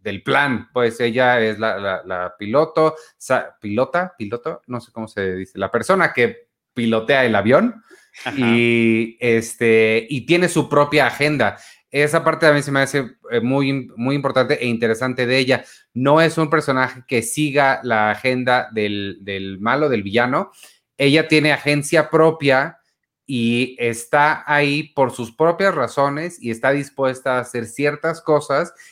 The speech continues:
Speaker 1: independientes del, del plan maestro que tiene el villano.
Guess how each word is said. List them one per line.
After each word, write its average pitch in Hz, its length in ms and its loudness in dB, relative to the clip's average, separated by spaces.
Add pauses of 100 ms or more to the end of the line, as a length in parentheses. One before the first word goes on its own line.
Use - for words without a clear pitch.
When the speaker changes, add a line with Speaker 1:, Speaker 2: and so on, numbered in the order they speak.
(200)
Speaker 1:
independientes 123 1080 0
del, 98 440 -4
del 113 280 -2
plan 127 280 0
maestro 113 480 -2
que 98 80 -6
tiene 104 360 -2
el 98 220 -10
villano. 95 360 -8